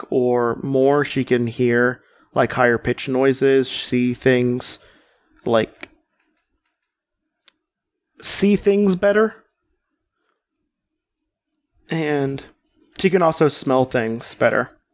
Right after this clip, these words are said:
She doesn't have, like, any, uh, like, wolf instincts.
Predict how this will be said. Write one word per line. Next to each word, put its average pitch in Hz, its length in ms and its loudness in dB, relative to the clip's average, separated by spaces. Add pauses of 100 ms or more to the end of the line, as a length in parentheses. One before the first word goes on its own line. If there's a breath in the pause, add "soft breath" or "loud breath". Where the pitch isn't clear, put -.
(480 loud breath)
She - 220 4
doesn't 185 800 2 (520)
have, 175 400 -2
like, 151 320 0
any, 147 460 -2 (1040)
uh, 131 480 -2
like, 143 260 -2
wolf 147 300 -2
instincts. - 760 -6